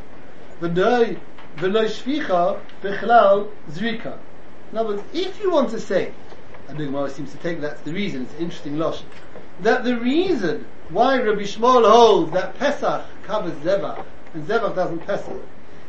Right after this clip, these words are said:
is because Zrika is Bichlal Shvicha, and Shvicha is not Bichlal Zrika. The Divrei Rabbi Kiva, according to Rabbi Kiva, Lo Shvicha Bichlal Zrika, V'lo Zrika Bichlal Shvicha.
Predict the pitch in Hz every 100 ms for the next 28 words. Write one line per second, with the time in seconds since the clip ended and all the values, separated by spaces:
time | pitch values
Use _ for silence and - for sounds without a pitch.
0 | - 226 170 220 - 233 214 165 139 151
1 | 240 - 190 156 147 180 185 175 151 -
2 | 233 202 160 - - - - 156 - 247
3 | 277 190 156 131 180 220 151 147 139 123
4 | 113 123 - - - - - - - -
5 | - - - - - 127 151 160 185 277
6 | 349 285 196 175 190 196 208 240 311 339
7 | 247 233 226 - - 214 214 208 277 302
8 | - 233 185 170 151 127 170 330 - 302
9 | 226 226 226 330 - 254 233 262 233 -
10 | 196 156